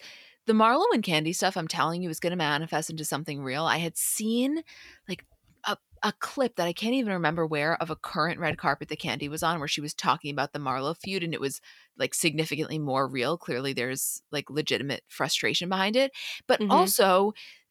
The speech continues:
Speaker 1: this Kenya and Drew thing, like, just n-, two things that were not on my bingo card necessarily.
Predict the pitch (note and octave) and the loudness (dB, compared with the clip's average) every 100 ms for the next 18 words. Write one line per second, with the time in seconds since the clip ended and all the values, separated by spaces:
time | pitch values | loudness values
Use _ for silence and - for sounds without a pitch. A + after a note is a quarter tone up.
0 | _ _ A#3 B3+ - - B3 C#4 C#4+ A3 | _ _ 0 2 2 2 4 6 6 4
1 | F#3+ D#3+ G3 B3+ - A#3 C4+ A#3+ - A3+ | 2 0 0 0 2 4 4 0 -6 -2
2 | D4+ C#4 A3 - G#3+ - D#4 E4 D4+ B3+ | 0 2 0 0 0 4 4 6 4 4
3 | G3 G3 G3 G3+ F#3 E3 E3 D3+ D3 A#2+ | 4 6 6 4 2 0 0 -2 -2 -2
4 | B2+ - - F2 D#2 D#2+ | -4 -8 -6 -6 -6 -12